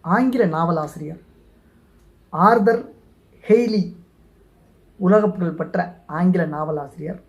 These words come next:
ஆர்தர் ஹெய்லியோட பிறந்த தினம் இன்று. இங்கிலாந்தின் லூடன் நகர்ல ஆயிரத்தி தொள்ளாயிரத்தி இருபதாம் ஆண்டு பிறந்துடுறாரு. சும்மா இருக்க மாட்டாங்க. ஒத்துழையாமை இயக்க வருஷத்தில். சிறு வயதிலேயே புத்தகம் படிப்பதில் அது அதிக ஆர்வம் இருக்குது.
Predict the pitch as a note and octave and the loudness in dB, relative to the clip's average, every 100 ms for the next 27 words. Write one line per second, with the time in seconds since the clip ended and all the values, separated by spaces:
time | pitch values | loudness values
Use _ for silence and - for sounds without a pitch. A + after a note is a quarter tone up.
0 | _ - E3 G3+ F#3+ F#3+ F3+ G3+ G#3+ G3 | _ -6 2 2 4 0 0 -2 0 -2
1 | D#3+ E3 D#3 D3+ D3 D3 C#3+ - _ _ | -2 -4 -10 -10 -12 -14 -16 -20 _ _
2 | _ _ _ - _ _ _ _ _ _ | _ _ _ -20 _ _ _ _ _ _
3 | _ G#3 A#3+ C4+ A3 F#3 F3+ - - _ | _ -6 0 2 4 4 2 -2 -10 _
4 | _ _ F3+ A#3 D4 C#4 B3 G3 F3+ F3 | _ _ 2 2 2 2 2 0 0 0
5 | G3 F3 - _ _ - G3 G3 F#3+ F3+ | 0 -2 -8 _ _ -2 0 0 0 0
6 | F3 F3+ G3+ F3+ E3 E3 D#3+ D#3 D#3+ D#3 | 0 0 0 0 -2 -6 -8 -8 -8 -8
7 | D3 F#3 F3 F#3 E3+ D3+ C#3+ C#3 C#3 - | -10 -10 0 2 2 -4 -12 -18 -20 -20
8 | - _ _ _ _ _ _ _ _ _ | -20 _ _ _ _ _ _ _ _ _
9 | _ _ _ _ _ F#3+ F#3+ A#3 G#3 F#3+ | _ _ _ _ _ -2 2 2 4 2
10 | E3+ D#3+ D#3 - F#3 F#3 - _ _ _ | 0 -2 -6 -8 -12 -14 -16 _ _ _
11 | _ _ _ _ _ _ - D#4 E4+ D4 | _ _ _ _ _ _ -6 -4 2 2
12 | B3+ A#3 B3 G3 A3+ - D4 B3+ G#3+ G3 | 2 2 0 -2 -4 0 2 4 2 2
13 | G3+ A3+ F3+ G#3+ A#3 F#3 - F3+ B3 G#3 | 0 2 0 0 -2 -2 -4 -2 0 0
14 | F#3 G#3+ F3 D#3+ F3+ E3 | 0 0 -2 -4 -10 -16